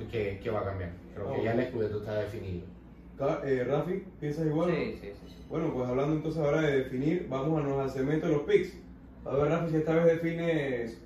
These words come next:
Speaker 2: un triunfo o defines de nuevo la, la derro-, el shot habitual.
Speaker 3: Vamos a ver. Me voy para la Premier. Everton contra Brentford. Ambos equipos marcan. Fulham contra Arsenal.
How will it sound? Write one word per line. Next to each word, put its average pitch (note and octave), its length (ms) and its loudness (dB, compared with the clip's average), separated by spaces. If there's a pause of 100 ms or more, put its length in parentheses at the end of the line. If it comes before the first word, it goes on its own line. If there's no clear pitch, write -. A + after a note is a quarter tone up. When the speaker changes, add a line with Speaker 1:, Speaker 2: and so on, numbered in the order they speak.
(340)
Speaker 2:
un D#3 200 4
triunfo A3+ 420 4
o D#3 540 10
defines D#3+ 340 4
de D3+ 120 4
nuevo D#3 240 4
la, B2+ 380 2
la B2 180 0
derro-, C3+ 300 -2
el C3 180 -4
shot D#3+ 180 4
habitual. B2 560 0 (120)
Speaker 3:
Vamos E3+ 260 2
a E3 60 6
ver. D#3 340 2 (540)
Me C#3 120 -4
voy D3+ 180 2
para C#3 220 0
la B2 140 -2
Premier. F#3 600 0
Everton F#3 420 0
contra C#3 300 -2
Brentford. F3 500 -2 (300)
Ambos D3+ 260 -2
equipos C#3 300 -4
marcan. D#3+ 520 -2 (440)
Fulham F3+ 360 4
contra D3 340 0
Arsenal. E3+ 540 -4